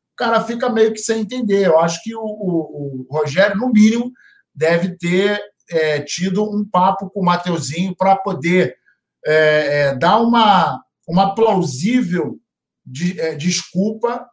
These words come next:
pra poder colocar o René ali. Porque com o René ali, se ele falar, "Ah, experiência", ok, experiência, mas o cara é lateral esquerdo. Quando ele chega, por exemplo, no fundo, as poucas vezes que vai chegar, ele vai ter que ajeitar o corpo pra cruzar de perna esquerda,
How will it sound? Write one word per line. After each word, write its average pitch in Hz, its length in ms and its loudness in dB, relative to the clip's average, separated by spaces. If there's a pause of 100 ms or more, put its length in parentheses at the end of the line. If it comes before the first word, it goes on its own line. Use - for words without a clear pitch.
(100)
pra 170 140 -4
poder 170 380 -4
colocar 185 360 0
o 175 40 2
René 175 320 0
ali. 147 340 -2 (240)
Porque 170 160 -8
com 285 220 0
o - 20 -2
René 180 440 4
ali, 185 480 0 (560)
se - 180 -4
ele 220 180 6
falar, 233 440 2
"Ah, - 20 2
experiência", 202 880 -2
ok, 247 380 2
experiência, 247 640 0
mas 247 160 -6
o 233 80 -12
cara 233 200 -2
é - 20 -2
lateral 233 340 -2
esquerdo. 202 540 0
Quando 202 160 -4
ele 196 100 -2
chega, 208 340 -2
por 202 140 -4
exemplo, 196 380 -2
no 156 100 -8 (100)
fundo, 220 360 -2 (320)
as - 200 -4
poucas 247 380 0
vezes 190 320 4
que 175 100 -10
vai 160 200 0
chegar, 156 300 -4
ele 233 80 -4
vai 226 120 0
ter 247 80 -8
que 254 100 -4
ajeitar 226 380 0
o 208 100 0
corpo 220 360 2
pra 202 120 -4
cruzar 196 320 -2
de - 120 -12
perna 196 220 0
esquerda, 196 600 0